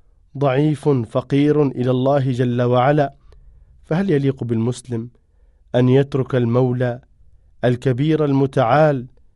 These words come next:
المعطي المانع المتصرف المالك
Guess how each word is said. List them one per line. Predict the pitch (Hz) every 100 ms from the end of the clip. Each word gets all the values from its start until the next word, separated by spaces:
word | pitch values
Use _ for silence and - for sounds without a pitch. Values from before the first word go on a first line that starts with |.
| _ _ _ -
المعطي | 123 127 127 156 151 139 160 156 147
المانع | 117 123 123 139 156 156 151 120 - _ _ _ _ _ 120
المتصرف | 127 135 135 123 147 156 156 147 -
المالك | 131 127 131 160 160 143 -